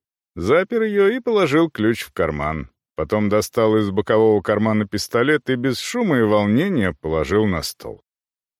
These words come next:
Лицо матроса побагровело. Казалось, он борется с удушьем. Инстинктивно он вскочил и схватился за дубинку, но тут же рухнул на стул, дрожа всем телом, смертельно бледный.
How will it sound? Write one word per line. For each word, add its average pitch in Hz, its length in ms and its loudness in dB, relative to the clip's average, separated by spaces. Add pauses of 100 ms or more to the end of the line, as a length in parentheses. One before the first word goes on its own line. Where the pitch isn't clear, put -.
(120)
Лицо 123 460 0
матроса 135 540 2
побагровело. 131 800 0 (200)
Казалось, 156 520 2
он 170 180 4
борется 160 400 2
с 135 120 -2
удушьем. 143 500 2 (340)
Инстинктивно 143 840 2
он 156 120 2
вскочил 151 600 2
и 143 40 4
схватился 139 680 2
за 139 140 2
дубинку, 151 540 2 (360)
но 139 160 -4
тут 151 240 -2
же 123 220 4
рухнул 131 440 2
на 135 180 2
стул, 139 500 2
дрожа 127 520 2
всем 131 360 0
телом, 143 420 4
смертельно 113 720 0
бледный. 87 520 -6